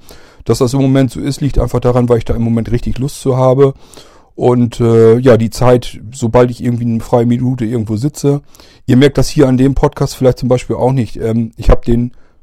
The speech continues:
stückchenweise gemacht. Ich hab, äh, also zwischendurch abgesetzt und hab dann hier mit meinem Mädel in Ruhe Kaffee getrunken, Kuchen gegessen und so. Jetzt hab ich mich dann wieder verdünnisiert,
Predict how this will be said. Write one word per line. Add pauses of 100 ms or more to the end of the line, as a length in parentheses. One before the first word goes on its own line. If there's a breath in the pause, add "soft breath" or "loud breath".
(100)
stückchenweise
gemacht.
Ich
hab,
äh,
also
zwischendurch
abgesetzt
und
hab
dann
hier
mit
meinem
Mädel (420 soft breath)
in
Ruhe
Kaffee
getrunken,
Kuchen
gegessen
und
so.
Jetzt
hab
ich
mich
dann
wieder
verdünnisiert,